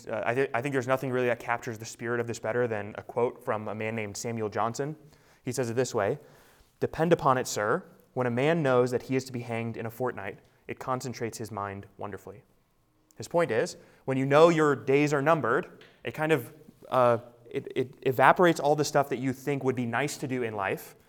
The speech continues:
or all the things you would like to maybe do with your life, and it kind of focuses on what are the most important things. And you all know stories like this, someone who finds out they have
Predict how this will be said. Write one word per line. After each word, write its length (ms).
or 180
all 140
the 100
things 260
you 60
would 120
like 280
to 100
maybe 240
do 200
with 120
your 100
life, 300
and 140
it 280
kind 140
of 80
focuses 440
on 180
what 100
are 40
the 60
most 320
important 400
things. 380
And 120
you 100
all 60
know 120
stories 320
like 160
this, 220
someone 320
who 100
finds 260
out 140
they 80
have 240